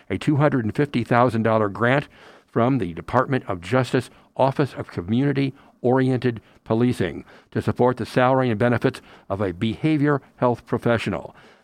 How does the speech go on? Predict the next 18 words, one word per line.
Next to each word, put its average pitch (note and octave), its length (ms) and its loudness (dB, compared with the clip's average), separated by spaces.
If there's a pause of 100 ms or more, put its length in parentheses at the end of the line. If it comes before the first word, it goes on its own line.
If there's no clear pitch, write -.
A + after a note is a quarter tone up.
That B2+ 240 2
person B2+ 340 0
will G2+ 120 0
partner C#3+ 500 0 (240)
with G2+ 100 -4
the F#2+ 80 -4
sheriff's B2 400 0
deputy, B2 540 0 (260)
and G2+ 300 0 (200)
they B2+ 220 2
can A2+ 200 0
de-escalate A2+ 760 0
a G#2 80 0
crisis C#3 500 0 (260)
leading A2 420 0
to F#2+ 100 -6
peaceful F#2 520 -4
outcomes. F#2+ 720 -2